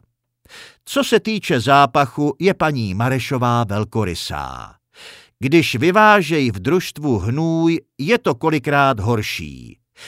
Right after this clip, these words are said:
Dřív jsem bydlela v Praze a tam zase smrděj auta. Holt jsme na vesnici. Za vytápění čtyřicetimetrového příbytku platí šest tisíc ročně,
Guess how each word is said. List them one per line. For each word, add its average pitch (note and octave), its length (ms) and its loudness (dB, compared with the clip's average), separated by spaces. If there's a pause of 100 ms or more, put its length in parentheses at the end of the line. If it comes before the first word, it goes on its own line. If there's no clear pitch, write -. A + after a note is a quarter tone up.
(180)
Dřív A#3+ 460 -2
jsem F#3+ 280 -2
bydlela E3+ 480 0
v - 140 -12
Praze A#2 480 2
a B2+ 120 0
tam G#3+ 260 0
zase F#3+ 320 -2
smrděj C3+ 540 -2
auta. D#2+ 480 -6 (340)
Holt G#3 440 4 (120)
jsme G#3+ 280 -2
na F#3+ 120 2
vesnici. F#2+ 720 -6 (500)
Za A#2+ 220 4
vytápění F3 840 2
čtyřicetimetrového F3 1300 0
příbytku D#3+ 640 -4
platí C3+ 760 -2
šest - 480 -4 (160)
tisíc E3+ 580 -4
ročně, E2+ 580 -6